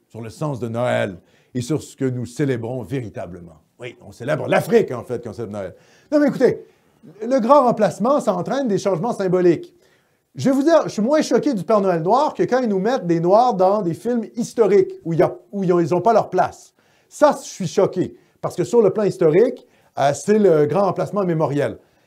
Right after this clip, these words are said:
Quand c'est des personnages qui n'existent pas, genre le Père Noël, ça me choque moins. Je suis là en mode, bon, il y a des changements démographiques.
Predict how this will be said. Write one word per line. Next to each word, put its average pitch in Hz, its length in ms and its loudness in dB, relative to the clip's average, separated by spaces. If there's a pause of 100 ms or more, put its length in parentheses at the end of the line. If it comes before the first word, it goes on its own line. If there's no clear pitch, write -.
(140)
Quand 285 140 2
c'est 294 120 -2
des 226 160 0
personnages 220 440 -2
qui 190 100 -6
n'existent 180 640 0
pas, 202 480 2 (480)
genre 143 160 -4
le 120 100 -4
Père 131 160 -4
Noël, 175 400 0 (320)
ça 240 180 4
me 214 60 -2
choque - 320 0
moins. 233 280 0
Je - 100 -6
suis 175 140 -6
là 196 340 4
en 170 80 0
mode, 175 260 0
bon, 185 300 0 (240)
il 180 60 0
y - 20 6
a 226 60 4
des 190 100 -2
changements 180 340 -2
démographiques. 151 760 -2